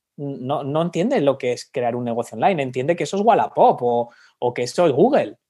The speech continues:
Ella lo que quiere es conseguir, eh, eh, pacientes a, a, a través de Facebook. Para ella es, es eso. Entonces, la barrera de idiomas, si, entonces, si tú eres un formador y tú te pones a vender una formación, que, pues, cómo construir un negocio online,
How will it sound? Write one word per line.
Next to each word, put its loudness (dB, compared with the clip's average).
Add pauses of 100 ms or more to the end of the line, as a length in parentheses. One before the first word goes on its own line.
(800)
Ella 4
lo 6
que 0
quiere 4
es -4
conseguir, 0
eh, 2 (140)
eh, -6
pacientes -2 (580)
a, -8
a, -8
a -6
través 0
de 4
Facebook. -2 (720)
Para 0
ella 4
es, -2 (160)
es -4
eso. 0
Entonces, -4
la 2
barrera 2
de 4
idiomas, 2
si, -4
entonces, 0
si -4
tú 0
eres 4
un -4
formador 4
y -4
tú -2
te 0
pones -4
a 4
vender 2
una 2
formación, 2
que, -2
pues, 0
cómo 0
construir -2
un -4
negocio -8
online, -2